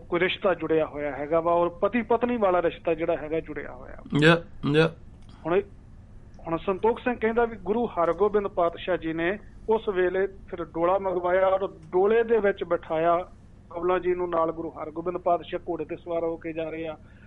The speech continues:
Speaker 1: ਜਿਹੜੇ ਬਾਕੀ ਸਿੱਖ ਅੱਗੇ ਸੀਗੇ ਉਹ ਵੀ ਅੱਗਿਓਂ ਲੈਣ ਵਾਸਤੇ ਆ ਰਹੇ ਆ।
Speaker 2: ਹੂੰ।
Speaker 1: ਔਰ ਗੁਰੂ ਸਾਹਿਬ ਦੀ ਜਿਹੜੀ ਹੈਗੀ ਆ, ਉਹ ਜੈ ਜੈਕਾਰ ਕਰਦੇ ਹੋਏ ਜਿਹੜੇ ਹੈਗੇ ਉਹ ਸਾਰੇ ਜਾ ਰਹੇ ਆ।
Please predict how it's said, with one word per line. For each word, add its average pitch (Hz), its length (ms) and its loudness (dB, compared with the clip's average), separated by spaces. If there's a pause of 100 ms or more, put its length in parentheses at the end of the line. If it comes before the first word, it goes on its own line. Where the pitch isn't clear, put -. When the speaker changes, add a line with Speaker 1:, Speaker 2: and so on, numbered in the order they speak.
(320)
Speaker 1:
ਜਿਹੜੇ 180 160 2
ਬਾਕੀ 175 400 0
ਸਿੱਖ 202 320 0
ਅੱਗੇ 185 220 0
ਸੀਗੇ 170 360 -2 (840)
ਉਹ 208 120 4
ਵੀ 240 160 4
ਅੱਗਿਓਂ 220 220 2
ਲੈਣ 202 220 4
ਵਾਸਤੇ 190 460 4
ਆ 175 100 6
ਰਹੇ 175 240 6
ਆ। 156 160 0 (240)
Speaker 2:
ਹੂੰ। 123 400 2
Speaker 1:
ਔਰ 180 440 4 (880)
ਗੁਰੂ 190 200 2
ਸਾਹਿਬ 190 280 2
ਦੀ 180 80 -2
ਜਿਹੜੀ 175 260 0
ਹੈਗੀ 160 240 -2
ਆ, 180 80 6
ਉਹ 175 80 4
ਜੈ 170 220 2
ਜੈਕਾਰ 196 360 2
ਕਰਦੇ 165 360 0
ਹੋਏ 151 160 -4
ਜਿਹੜੇ 160 220 0
ਹੈਗੇ 151 240 -4
ਉਹ 175 60 0
ਸਾਰੇ 160 260 -2
ਜਾ 143 200 -6
ਰਹੇ 135 260 -12
ਆ। - 80 -18